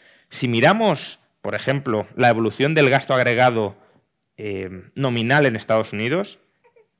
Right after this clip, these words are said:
ahora mismo está muy por encima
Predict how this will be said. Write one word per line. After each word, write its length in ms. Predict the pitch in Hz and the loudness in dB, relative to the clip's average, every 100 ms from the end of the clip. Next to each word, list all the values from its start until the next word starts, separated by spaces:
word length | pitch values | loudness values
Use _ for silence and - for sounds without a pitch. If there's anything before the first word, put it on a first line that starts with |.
| - | -4
ahora 280 | 117 160 202 | 4 6 6
mismo 540 | 185 185 196 208 - - | 4 0 0 -2 -4 -10
está 360 | 135 - 170 | -8 0 2
muy 380 | 185 165 190 247 | 4 4 2 0
por 180 | 202 180 | 0 0
encima 680 | 165 143 175 185 202 220 | 0 -4 -4 0 0 -2